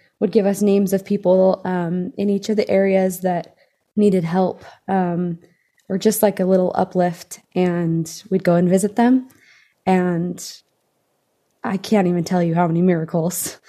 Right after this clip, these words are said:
<laughs> we saw with those. It was incredible. And then we do concerts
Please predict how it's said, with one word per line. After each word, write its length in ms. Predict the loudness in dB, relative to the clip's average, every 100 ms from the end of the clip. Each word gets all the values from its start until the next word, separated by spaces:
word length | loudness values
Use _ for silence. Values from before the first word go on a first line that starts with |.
| -20
<laughs> 200 | -20 0
we 120 | 2
saw 280 | 2 4 4
with 200 | 4 4
those. 360 | 2 4 2 2
It 140 | 0
was 260 | 0 0 0
incredible. 720 | -2 0 2 4 4 4 2 -6 -20 -20 _
And 160 | 0 2
then 140 | 2
we 80 | 2
do 180 | 2 0
concerts 680 | 0 -6 -4 -6 -6 -10